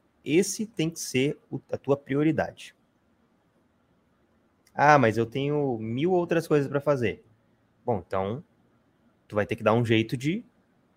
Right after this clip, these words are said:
pedir pra alguém te ajudar com essas coisas ou tirar um tempo do teu lazer pra que a programação seja, se não a tua maior prioridade, uma das maiores prioridades. Porque se tu, se tu entrar com essa mentalidade,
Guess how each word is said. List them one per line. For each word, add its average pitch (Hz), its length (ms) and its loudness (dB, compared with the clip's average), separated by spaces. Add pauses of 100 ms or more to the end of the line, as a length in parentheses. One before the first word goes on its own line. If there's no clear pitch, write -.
(1040)
pedir 120 180 -2
pra 127 120 4
alguém 110 160 2
te 110 80 0
ajudar 98 300 -2
com - 60 -12
essas - 180 -10
coisas 107 760 -6
ou 107 180 0
tirar 110 220 0
um 110 80 2
tempo 107 280 -6
do 107 80 -2
teu 104 160 -2
lazer 95 540 0 (460)
pra 107 180 6
que - 380 -2
a 107 120 -2
programação 117 520 2
seja, 123 480 2
se - 200 -6
não 139 280 6
a 143 80 6
tua 135 160 2
maior 123 220 2
prioridade, 127 600 2
uma 165 220 -2
das 156 220 4
maiores 156 320 0
prioridades. 131 500 -4
Porque - 320 -6 (960)
se - 160 -8
tu, 208 240 -2
se - 220 -6
tu 196 160 2
entrar 190 300 6
com 185 100 4
essa 185 160 2
mentalidade, 139 800 2